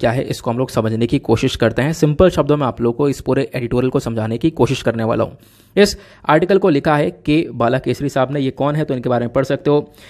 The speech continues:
ये हैं व्यक्ति जो कि बिलोंग करते हैं इंडियन रेलवे सर्विस of mechanical engineer से, तो यहाँ पर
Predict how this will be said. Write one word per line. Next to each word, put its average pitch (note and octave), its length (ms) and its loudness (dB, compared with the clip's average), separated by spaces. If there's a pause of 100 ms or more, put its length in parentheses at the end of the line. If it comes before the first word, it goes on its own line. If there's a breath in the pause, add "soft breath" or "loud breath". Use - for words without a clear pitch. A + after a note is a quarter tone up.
(180 loud breath)
ये D#3+ 140 6
हैं D#3 300 0
व्यक्ति B2+ 360 -2
जो C#3 140 0
कि C#3+ 180 -2
बिलोंग B2+ 300 0
करते C#3 280 0
हैं D3 140 -2
इंडियन C#3 460 0 (220 loud breath)
रेलवे C3 360 6
सर्विस C3 460 0
of C#3 180 -2
mechanical B2 680 -2
engineer B2 420 -2
से, D#3+ 180 0 (340 loud breath)
तो D3 120 4
यहाँ C3+ 160 2
पर C#3+ 260 2